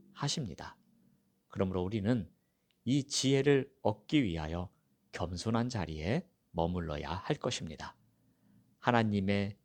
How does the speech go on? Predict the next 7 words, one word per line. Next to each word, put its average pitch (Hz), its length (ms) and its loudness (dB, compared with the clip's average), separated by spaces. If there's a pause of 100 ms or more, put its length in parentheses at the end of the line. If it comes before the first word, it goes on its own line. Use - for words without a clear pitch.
(120)
지혜로 127 580 0 (460)
십자가의 139 880 2
도를 120 440 2 (320)
이해할 101 500 2
수 - 240 -4
있는 98 540 -2
자가 - 320 -4